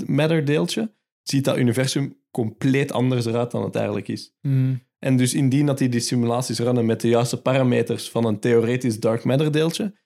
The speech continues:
Speaker 1: dan ziet dat identiek hetzelfde uit als het universum is. Dus die, er zijn zelfs momenten, en die persoon die, ik denk dat hij in een interview zei, dat die, eh, ik kan zijn naam niet meer,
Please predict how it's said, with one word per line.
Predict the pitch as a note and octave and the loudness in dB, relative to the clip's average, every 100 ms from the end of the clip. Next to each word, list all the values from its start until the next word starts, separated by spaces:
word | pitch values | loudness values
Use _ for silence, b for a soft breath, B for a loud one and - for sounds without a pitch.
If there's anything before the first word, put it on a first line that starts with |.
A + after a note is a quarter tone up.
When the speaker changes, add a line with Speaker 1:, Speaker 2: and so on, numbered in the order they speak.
| _ - | _ -2
Speaker 1:
dan | A#2 | 0
ziet | A#2 B2+ | 2 0
dat | A2 - - | 0 -4 -4
identiek | C3+ D3 C3+ B2+ B2 | 0 0 0 0 -2
hetzelfde | - - A#2 A#2 A#2 | -4 0 2 2 2
uit | A#2 A2+ | 0 -4
als | G2+ | -8
het | A2+ | -6
universum | G#2 G2+ - G#2+ | -4 -4 -6 -6
is. | G2+ - _ _ _ _ _ _ _ - | -8 -12 _ _ _ _ _ _ _ -4
Dus | B2 A2+ | -2 2
die, | B2 B2 B2 - _ _ - F3+ | 2 2 0 -8 _ _ -14 -6
er | B2+ B2+ | -2 0
zijn | B2+ B2 | 0 0
zelfs | A#2+ | -2
momenten, | B2 A2+ C3+ D3 | -2 -2 0 0
en | A#2+ | 0
die | A2 G#2 | 0 -4
persoon | - - - A#2+ A#2+ A2+ A#2 | -8 -6 -2 0 0 -4 -6
die, | A2 G#2+ G#2 A2+ | -4 -4 -4 -6
ik | A2+ | -6
denk | A2 | -4
dat | G#2+ | -4
hij | G#2+ | -4
in | - | -2
een | |
interview | B2 B2+ A2+ A2 | -2 -2 0 -2
zei, | G#2 A2+ C3+ | -2 -2 -4
dat | C3 - | -6 -6
die, | A#2 A2 - _ _ - | -6 -6 -10 _ _ -12
eh, | A2 G#2 | -8 -8
ik | G#2 | -8
kan | - G2 - | -8 -8 -6
zijn | F#2+ | -6
naam | F#2 G2 | -6 -4
niet | A2 | -4
meer, | A2+ A2 | -6 -8